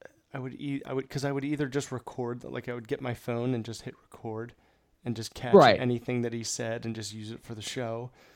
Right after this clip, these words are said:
Speaker 2: And just slice
Speaker 1: Um,
Speaker 2: it.
Speaker 1: or if, like, I was with, like, a friend, we would just be laughing our asses off, and we would probably just move a little farther away from them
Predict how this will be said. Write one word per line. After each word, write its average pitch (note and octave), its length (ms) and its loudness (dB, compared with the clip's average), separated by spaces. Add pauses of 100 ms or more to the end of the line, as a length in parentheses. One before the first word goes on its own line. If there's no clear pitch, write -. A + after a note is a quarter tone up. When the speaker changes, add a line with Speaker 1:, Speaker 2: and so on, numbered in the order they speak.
(120)
Speaker 2:
And C3 100 -10
just A#2+ 200 0
slice C#3 320 10
Speaker 1:
Um, G#2+ 80 2
Speaker 2:
it. - 60 -16 (340)
Speaker 1:
or E3 180 4
if, D#3 140 -2
like, D#3 160 -2 (120)
I C3+ 60 -4
was B2 180 -4
with, B2+ 300 -2
like, A#2 180 -10
a A#2 60 -8
friend, B2 580 -2 (640)
we C#3+ 120 -2
would A#2 160 -6
just A#2 160 -10
be A#2+ 100 -6
laughing G#2+ 500 -8
our G#2 140 -8
asses A2 360 -8
off, - 200 -10
and A2+ 120 -8
we A2 100 -8
would A2 160 -14
probably B2+ 340 -4
just A#2+ 240 -8 (240)
move B2 340 0
a A2+ 60 -4
little A2+ 240 -6
farther A#2 520 -6
away A2+ 360 -6
from C3+ 300 0
them C#3+ 180 0